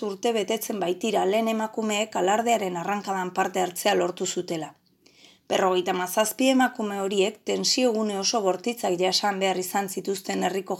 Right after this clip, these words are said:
jaietan berdintasunez parte hartzen saiatzeagatik. Lerro hauen bidez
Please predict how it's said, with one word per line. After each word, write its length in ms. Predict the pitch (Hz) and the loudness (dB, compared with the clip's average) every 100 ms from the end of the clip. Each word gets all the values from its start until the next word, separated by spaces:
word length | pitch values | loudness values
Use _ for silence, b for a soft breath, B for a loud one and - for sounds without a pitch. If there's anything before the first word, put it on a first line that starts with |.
| - | 0
jaietan 420 | 190 196 226 233 | 2 4 2 2
berdintasunez 800 | 190 185 190 202 196 196 208 285 B B B B - | 0 -2 -4 -4 -4 0 0 0 B B B B -2
parte 340 | 202 196 196 | 0 0 2
hartzen 360 | 185 185 233 220 | 0 0 -4 -4
saiatzeagatik. 880 | 196 175 180 - 170 156 156 156 _ _ _ _ b b b b - | 0 0 0 -2 -4 -4 -6 -12 _ _ _ _ b b b b 4
Lerro 380 | 196 214 220 | 6 6 4
hauen 260 | 220 220 240 | 4 4 4
bidez 300 | 233 240 240 | 4 2 0